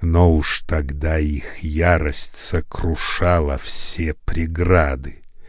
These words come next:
Лиоте в приступе гнева швырял на земь своё маршальское кепи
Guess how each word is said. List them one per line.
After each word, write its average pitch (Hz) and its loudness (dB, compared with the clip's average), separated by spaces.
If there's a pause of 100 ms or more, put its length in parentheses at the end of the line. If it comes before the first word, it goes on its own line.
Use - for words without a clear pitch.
Лиоте 85 2
в - -16
приступе - -2
гнева 82 0
швырял 90 0
на 87 0
земь 76 -6
своё 90 0
маршальское 85 0
кепи - 2